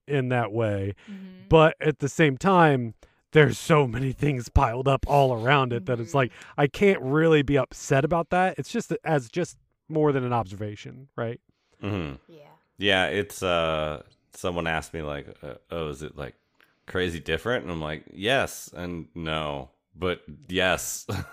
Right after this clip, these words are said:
Speaker 3: <laughs> there's a lot more happening." Um,
Speaker 1: Absolutely.
Speaker 3: I'm constantly being blown away.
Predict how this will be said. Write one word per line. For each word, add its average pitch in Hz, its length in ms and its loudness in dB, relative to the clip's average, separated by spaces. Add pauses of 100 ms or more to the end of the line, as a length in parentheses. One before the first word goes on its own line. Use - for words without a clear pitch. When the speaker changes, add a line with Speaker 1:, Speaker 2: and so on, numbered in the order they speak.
(120)
Speaker 3:
<laughs> - 400 -10
there's 92 200 -4
a 95 60 -4
lot 85 240 -4
more 82 300 -4
happening." 76 460 -10 (640)
Um, 76 140 -6
Speaker 1:
Absolutely. 104 680 -8 (200)
Speaker 3:
I'm 78 320 -8 (540)
constantly 82 540 -6
being 73 300 -6
blown 76 260 -4
away. 69 380 -6